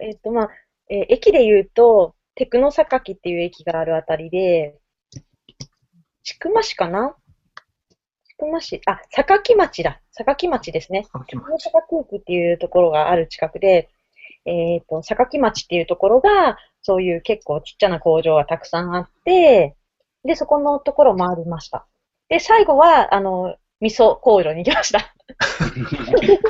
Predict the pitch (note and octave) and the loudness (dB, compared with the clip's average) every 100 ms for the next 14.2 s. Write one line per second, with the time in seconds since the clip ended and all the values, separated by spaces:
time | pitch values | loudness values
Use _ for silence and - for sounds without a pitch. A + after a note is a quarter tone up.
0 | G#4+ - C4+ G#3 C#3 B2 - - - - | -4 -8 -10 -8 -6 -6 -8 -18 -20 -10
1 | C3 A#2 A2+ A#2 E3+ E3+ F3+ B2 F#2+ - | -8 -6 -6 -2 -2 2 2 2 0 -2
2 | F#2 - - - G2+ F#2 F2 F2+ C3 C3+ | -8 -8 -16 -8 -8 -8 -10 -8 -4 0
3 | B2 G2 - E2+ - - F2 - F4 A#3 | 0 -2 -10 -12 -10 -8 -6 0 2 0
4 | - - F4+ C4+ - A3 A3+ _ - - | -4 0 2 2 -2 -10 -14 _ -12 -10
5 | - - - A#4+ - - - - C#4+ C#4 | -12 -16 -18 -20 -20 -18 -16 -14 -14 -12
6 | A4 G4 - F4+ D#4 A#3 F#3+ F3+ F#3 G3 | -14 -10 0 2 4 4 4 2 -2 -6
7 | F#3+ F#3 F#3 A3+ A#3+ B3 F#3+ F3+ G3+ E3 | -6 -6 -4 -2 -2 0 -2 -2 -4 -2
8 | E3+ G3+ F3+ E3+ E3 E3 E3 G#3+ D3+ - | -2 -2 -2 -4 -4 -4 -2 -4 -4 -14
9 | _ _ B2+ A2 A2 G2 G#2+ G2 - F#2+ | _ _ -2 0 -2 -4 -6 -8 -10 -14
10 | G2 G#2 G2+ G2+ F2+ F#2 - - _ _ | -10 -10 -10 -12 -12 -16 -20 -20 _ _
11 | - C#4 G2 - - G2 - F#2+ F#2 F#2 | -16 -12 -12 -10 -8 -6 -6 -8 -8 -10
12 | F2+ - - - D4+ C4+ G#3 G3 F#3 F#3+ | -12 -18 -20 -2 2 4 2 -2 -8 -6
13 | G3 - C4 B3 B3 A#3 B3 G3+ G3 E3 | -6 2 6 6 6 4 -2 -6 -8 -10
14 | D#3+ | -8